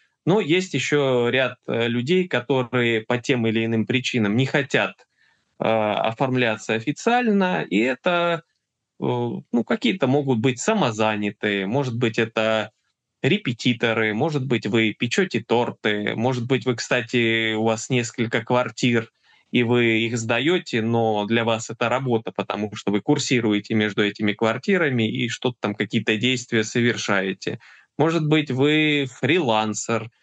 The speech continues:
который занимается тем, что шлепает сайты в интернете и, м, льет трафик на эти сайты и за это получает деньги. Вот какие-то такие варианты в голову приходят.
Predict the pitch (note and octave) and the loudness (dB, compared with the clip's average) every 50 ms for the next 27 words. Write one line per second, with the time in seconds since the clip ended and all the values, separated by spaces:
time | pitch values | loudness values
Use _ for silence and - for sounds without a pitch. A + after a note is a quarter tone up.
0 | _ _ _ _ - A2 A2 - B2 A#2+ A#2 A#2 A2+ A2+ G#2+ A#2 A#2 A2+ A#2 A#2+ | _ _ _ _ -4 -4 0 2 2 2 2 2 2 0 2 2 2 2 2 2
1 | A#2+ A#2 A#2 A2+ - - A2 A2+ C3 A#2 A2 A2+ - - A2+ - - B2 A#2 G#2+ | 2 2 0 0 -2 -4 -2 0 0 0 0 -2 -4 -4 -6 -2 0 0 0 2
2 | - A#2 G#2+ G#2 - - - A#2 A2+ A2 G#2+ - A2+ G#2+ G#2 G#2 G2 F#2+ A#2+ G#2+ | 2 0 0 0 -2 -2 0 0 0 0 0 0 0 0 0 0 0 0 -2 -2
3 | G#2 G#2+ A2 G#2+ G2+ F#2+ - - G2+ G2 F#2+ G2 G2+ G2 G2 F#2+ - _ _ _ | 0 0 0 0 0 -2 -4 -4 -2 0 0 0 0 0 -2 -4 -6 _ _ _
4 | _ _ _ _ _ - - - - - B2+ - G#2+ G#2+ G#2 G#2+ G#2+ G#2 - - | _ _ _ _ _ -12 -8 -8 -6 -6 -6 -4 -4 -4 -4 -4 -6 -6 -4 -4
5 | B2 B2 B2+ B2 - _ - B2 A#2+ A#2 A2+ A#2 A2+ A2 - _ - B2 A2+ A2 | -4 -4 -6 -8 -10 _ -2 0 2 2 4 2 2 0 -2 _ -2 0 0 0
6 | G#2 - G#2 F#2+ - G#2+ G2+ G2+ G2 - - A2 A2+ - A#2 A2 G#2+ G2+ - - | 0 -2 -4 -2 0 0 0 0 0 -2 -4 -6 -2 0 0 0 0 -2 -4 -4
7 | - F2+ F#2+ G2+ G2+ - G#2 G#2 G#2+ G#2+ - _ _ G#2+ G#2 G#2+ A2 G#2+ - A2 | -4 -4 -2 -2 -2 0 0 0 0 -4 -8 _ _ -2 0 0 0 0 0 0
8 | G#2 G#2+ G2+ F#2+ A2 A#2 G#2+ G2+ G2+ G2 F#2+ - - - - - _ _ _ _ | 0 0 -2 -2 -2 -2 0 0 0 -2 -2 -4 -6 -8 -8 -12 _ _ _ _
9 | _ _ _ _ _ _ _ _ - - - C3 E3+ F#3+ - _ - - - _ | _ _ _ _ _ _ _ _ -8 -2 -2 -2 -2 -2 -6 _ -20 -20 -20 _
10 | _ - B2 B2+ - F#3 F#3 - _ F3 F#3 F#3+ G3 F3+ C#3 B2+ A#2 A#2+ A#2+ A#2+ | _ -4 -4 -2 -2 -4 -4 -2 _ -4 -2 0 2 2 2 4 2 2 2 0
11 | A2+ G#2+ G2+ - G#2 G2 G#2+ A#2+ A#2 A2 G#2+ G#2+ G#2 G2 - - A2+ A2 A2+ - | 0 -2 -2 -4 -4 -2 0 0 2 2 2 0 0 -2 -2 -2 -2 -2 0 0
12 | F#3+ G3+ F#3+ C#3+ A2+ A2+ - | 0 0 0 -2 -2 -4 -4